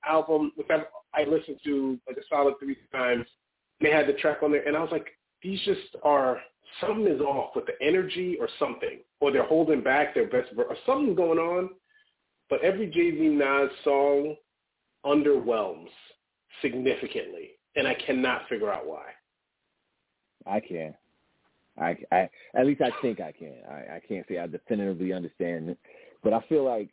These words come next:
Speaker 1: Mm-hmm.
Speaker 2: I feel, I feel as if both of them are trying to, like, out knowledge each other. Like, they're trying to drop, like,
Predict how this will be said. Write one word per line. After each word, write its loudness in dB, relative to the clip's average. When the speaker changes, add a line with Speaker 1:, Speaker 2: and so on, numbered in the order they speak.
Speaker 1:
Mm-hmm. -2
Speaker 2:
I -10
feel, -2
I -12
feel 0
as -8
if -6
both 0
of -4
them 0
are -4
trying -6
to, -6
like, -8
out 2
knowledge 0
each -8
other. -2
Like, 2
they're 6
trying 2
to 4
drop, 0
like, -6